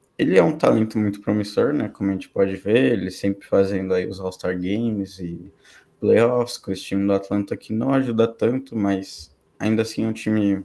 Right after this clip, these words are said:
minimamente competitivo. Eu colocaria ele no mediano, meio termo, porque eu acho que o All-Star é um patamar um pouco mais criterioso do que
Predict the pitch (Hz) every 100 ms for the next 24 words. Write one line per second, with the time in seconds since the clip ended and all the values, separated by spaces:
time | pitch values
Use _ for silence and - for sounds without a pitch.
0 | _ - 107 107 104 98 - - 98 95
1 | - - - 120 123 123 _ _ _ _
2 | _ _ _ _ _ _ 120 120 - 131
3 | 151 135 127 127 117 117 120 123 120 117
4 | 113 120 123 101 101 117 113 104 107 -
5 | 104 110 135 135 - - - - _ -
6 | 120 120 - 139 127 123 123 - 120 123
7 | 127 - 113 117 123 120 120 120 117 120
8 | 120 120 120 120 120 131 - 143 131 123
9 | - - 120 117 123 117 107 101 107 117
10 | 110 110 - 104 104 101 95